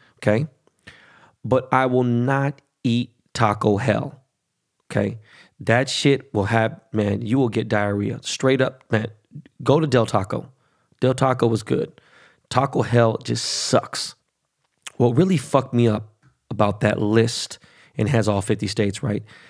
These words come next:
is that Jollibee was the most popular fast food chain in the state of Michigan. The fuck? Word? I didn't even know any Filipinos lived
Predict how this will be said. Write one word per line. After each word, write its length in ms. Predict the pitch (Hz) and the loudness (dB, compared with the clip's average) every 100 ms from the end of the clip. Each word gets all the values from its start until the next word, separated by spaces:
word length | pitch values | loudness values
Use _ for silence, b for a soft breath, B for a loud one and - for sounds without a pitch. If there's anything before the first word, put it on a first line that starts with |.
| B B - | B B 0
is 200 | 113 101 | 2 2
that 280 | 110 - | 0 -2
Jollibee 960 | 98 90 120 139 170 123 110 107 98 101 - | -8 0 2 4 2 2 2 0 0 -4 -8
was 200 | 101 104 | 0 2
the 100 | 104 | 2
most 360 | 101 107 104 - | 2 2 0 -4
popular 580 | - - 127 147 139 131 | -6 -2 -2 0 0 -2
fast 400 | 127 120 123 120 | -2 0 0 -2
food 200 | 127 120 | -4 -4
chain 300 | - 131 139 | -2 -2 -2
in 140 | 110 | -2
the 80 | 98 | -2
state 420 | - - 113 - | -4 -2 -2 -2
of 120 | 107 101 | -6 -2
Michigan. 560 | 101 - 139 156 185 - _ _ _ _ _ _ _ _ _ _ _ _ _ | -2 -2 -2 -2 -4 -8 _ _ _ _ _ _ _ _ _ _ _ _ _
The 80 | - | -10
fuck? 520 | 120 - 120 - - _ _ _ _ _ _ _ _ _ _ _ _ - | -8 -4 -4 -4 -12 _ _ _ _ _ _ _ _ _ _ _ _ -4
Word? 500 | 101 123 233 466 _ _ _ _ _ _ _ _ _ _ - | 2 2 2 -4 _ _ _ _ _ _ _ _ _ _ -2
I 80 | 156 | 2
didn't 120 | 214 | 4
even 160 | 180 151 | 4 4
know 120 | 143 | 4
any 120 | 143 | 2
Filipinos 680 | 127 156 135 - 151 135 123 | 0 0 0 0 0 2 0
lived 600 | 107 113 156 123 98 | 0 2 2 0 -2